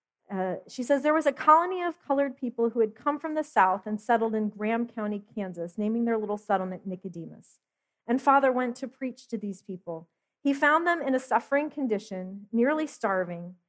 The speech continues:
with scarcely enough clothing to cover their nakedness. Father visited Honorable John, uh, Saint John, at that time governor of Kansas, to see what could be done for these people.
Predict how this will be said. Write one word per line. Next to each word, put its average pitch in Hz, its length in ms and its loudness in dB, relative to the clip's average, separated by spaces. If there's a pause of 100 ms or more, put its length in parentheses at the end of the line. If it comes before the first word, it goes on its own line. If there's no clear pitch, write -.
(200)
with 208 120 0
scarcely 320 760 0
enough 254 260 0
clothing 233 380 0
to 226 80 -10
cover 208 380 -4
their 208 120 -2
nakedness. 165 680 -10 (520)
Father 262 300 6
visited 247 680 2 (120)
Honorable 247 460 4
John, 247 520 0 (220)
uh, 190 160 -4
Saint 247 320 -2
John, 208 300 0
at 214 160 -2
that 254 160 4
time 226 240 -2
governor 233 420 4
of 180 120 -6
Kansas, 180 480 -8
to - 160 -6
see 302 240 -2
what 262 200 2
could 240 160 -4
be 247 120 -4
done 190 500 -4
for 202 80 -8
these 185 180 -10
people. 170 460 -10